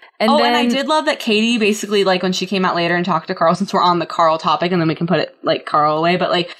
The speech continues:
Speaker 2: she did say, like, ultimately the group was more important than you as an individual, which is why you had to go.
Speaker 1: Well, yeah, it was also like
Speaker 2: And I was like,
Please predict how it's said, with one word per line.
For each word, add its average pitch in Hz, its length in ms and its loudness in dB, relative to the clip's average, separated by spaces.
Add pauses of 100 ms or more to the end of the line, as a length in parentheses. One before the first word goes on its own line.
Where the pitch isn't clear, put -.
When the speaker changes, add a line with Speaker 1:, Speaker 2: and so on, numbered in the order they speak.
(140)
Speaker 2:
she 247 160 -2
did 240 220 -2
say, 208 240 0
like, 175 320 -2 (560)
ultimately 208 760 2
the 196 180 0
group 190 360 2
was 202 160 2
more 190 160 6
important 185 440 2
than 175 120 4
you 156 140 0
as 165 160 -2
an 175 140 2
individual, 160 640 0
which 175 120 -6
is 170 120 -8
why 143 140 2
you 170 120 -2
had 170 140 0
to 180 80 -2
go. 170 420 0
Speaker 1:
Well, 302 100 0
yeah, 262 160 0
it - 40 0
was 226 100 2
also 277 260 0
like 226 220 2
Speaker 2:
And 208 120 -6
I - 100 -4
was - 120 -8
like, - 300 -2